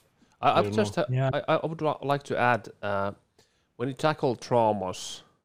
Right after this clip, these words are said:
Speaker 1: you have to tackle, uh, kind of, like, the fulcrum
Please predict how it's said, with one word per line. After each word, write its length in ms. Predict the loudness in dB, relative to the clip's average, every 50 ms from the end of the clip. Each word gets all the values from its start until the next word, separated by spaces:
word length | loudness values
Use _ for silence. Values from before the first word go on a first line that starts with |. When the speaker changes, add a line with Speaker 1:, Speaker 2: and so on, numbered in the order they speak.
| _ _ _ _ _ _
Speaker 1:
you 220 | -6 -4 -2 -2
have 280 | -2 -2 -4 -4 -6 -8
to 100 | -10 -10
tackle, 680 | -10 -4 0 0 0 0 0 -2 -2 0 0 -2 -4 -4 -6
uh, 360 | -6 -4 -4 -2 -4 -4 -6 -8 -12 _ _ -20 _ -20 -20 _ _ _ _ _ _ _
kind 140 | -2 -2 0
of, 60 | 2
like, 180 | 0 0 0 -2
the 80 | -8
fulcrum 840 | -10 -4 -2 0 0 0 -2 -2 -2 0 0 0 0 -4 -6 -10 -12